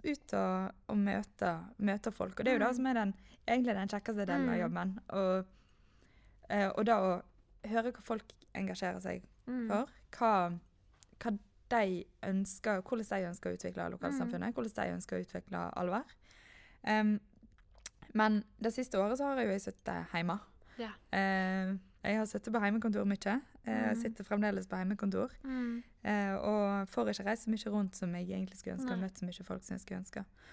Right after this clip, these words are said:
Speaker 1: Da er det digitale møter. Eh, det er jo klart kommunestyremøte, formannskapsmøtene og forberedelse til
Speaker 2: Mm.
Speaker 1: deg. Eh, og så er det møte med statsforvalter. Vi
Speaker 2: Hva er en
Speaker 1: har
Speaker 2: statsforvalter?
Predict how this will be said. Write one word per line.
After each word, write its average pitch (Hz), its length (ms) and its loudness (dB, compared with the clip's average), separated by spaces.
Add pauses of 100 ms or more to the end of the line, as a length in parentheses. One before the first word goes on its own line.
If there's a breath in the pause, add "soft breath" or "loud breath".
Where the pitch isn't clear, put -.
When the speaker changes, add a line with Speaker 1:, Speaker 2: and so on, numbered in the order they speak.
(200 loud breath)
Speaker 1:
Da 233 100 0
er 214 200 2
det 277 300 -2 (180)
digitale 233 460 0
møter. 202 520 -2 (420)
Eh, 208 520 -2
det 202 100 -2
er 220 140 4
jo 190 280 -4
klart 233 280 -2
kommunestyremøte, 196 640 -4
formannskapsmøtene 190 800 -6
og 185 60 -8
forberedelse 214 640 -4
til 220 80 -4
Speaker 2:
Mm. 226 40 -4
Speaker 1:
deg. 226 360 -2 (540 loud breath)
Eh, 202 340 0
og 208 40 -2
så 330 120 0
er 311 40 2 (280)
det 202 260 -6
møte 202 400 0
med 175 400 -2
statsforvalter. 214 1080 -4 (520 soft breath)
Vi 214 80 0
Speaker 2:
Hva 208 60 4
er - 40 6
en 202 60 4
Speaker 1:
har 196 100 2
Speaker 2:
statsforvalter? 202 540 -6